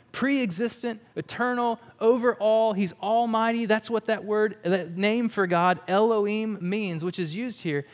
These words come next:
God is eternal. And he puts a cap on his good creation with a blessed day of rest,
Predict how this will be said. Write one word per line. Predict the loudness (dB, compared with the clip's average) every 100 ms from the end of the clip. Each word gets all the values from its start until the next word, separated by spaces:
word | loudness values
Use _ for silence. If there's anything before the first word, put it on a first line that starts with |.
| -20 -18 -6
God | 0 2 2 0
is | 0 0 0 -4 -8 -14 _ _ _ -10
eternal. | -10 -8 -8 -6 -4 -6 -10 -16 _ _ -20 -10
And | -4
he | -4
puts | 0 -2 -2
a |
cap | -6 -8 -4 -2 -2 -2
on | -6 -4
his | -4 -6
good | -4 -4 -2
creation | -4 -8 -6 -6 -6 -6 -6 -8 -12 -20 -20 _ _ _ -8
with | -6
a | -2 -2
blessed | -2 -4 -2 0 0 -2 -4 -10 -12 -8
day | 0 0 0 -2 -6 -8 _ _ _ _ _
of | -6 -4
rest, | -2 0 -2 -4 -12 -14